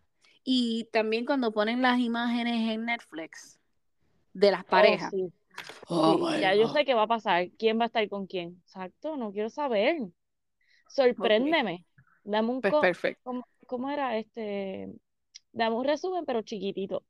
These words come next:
Speaker 1: Exacto, exacto, exacto, exacto.
Speaker 2: <laughs>
Speaker 1: So
Speaker 2: Mira, ok, nada, pues hay tres episodios nada más y luego sale, creo que es el diecisiete. A ver, te voy a decir ahora. El
Speaker 1: El
Speaker 2: próximo
Speaker 1: diecisiete sale
Speaker 2: viernes. ¿Qué, qué?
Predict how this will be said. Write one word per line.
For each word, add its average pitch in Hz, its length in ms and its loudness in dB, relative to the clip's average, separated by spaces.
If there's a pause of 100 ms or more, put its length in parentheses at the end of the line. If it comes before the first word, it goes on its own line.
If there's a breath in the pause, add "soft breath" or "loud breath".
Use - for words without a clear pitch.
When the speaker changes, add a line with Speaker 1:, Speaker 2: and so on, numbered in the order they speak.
(140)
Speaker 1:
Exacto, 180 640 2
exacto, - 420 -8
exacto, - 300 -16
exacto. 262 340 -6
Speaker 2:
<laughs> - 600 -12
Speaker 1:
So 302 360 6
Speaker 2:
Mira, 294 260 8 (340)
ok, 269 160 4 (100)
nada, 220 240 6
pues 233 300 -2 (120)
hay 226 160 2 (100)
tres 233 200 0
episodios 339 420 -2
nada 349 160 -4
más 233 420 -2
y 240 160 -4
luego 226 500 2
sale, 277 600 -2
creo 214 160 -4
que 226 80 -4
es 254 60 -4
el 294 80 -6
diecisiete. 294 920 -8 (520)
A 202 80 -6
ver, 180 100 -8
te 185 80 -12
voy 175 80 -8
a 185 40 -10
decir - 220 -14
ahora. - 240 -16 (920)
El 208 80 -4
Speaker 1:
El 208 60 -4
Speaker 2:
próximo 202 440 -4
Speaker 1:
diecisiete 294 260 0
sale 202 180 4
Speaker 2:
viernes. 254 280 -6 (1200)
¿Qué, 214 140 -6
qué? 277 160 -2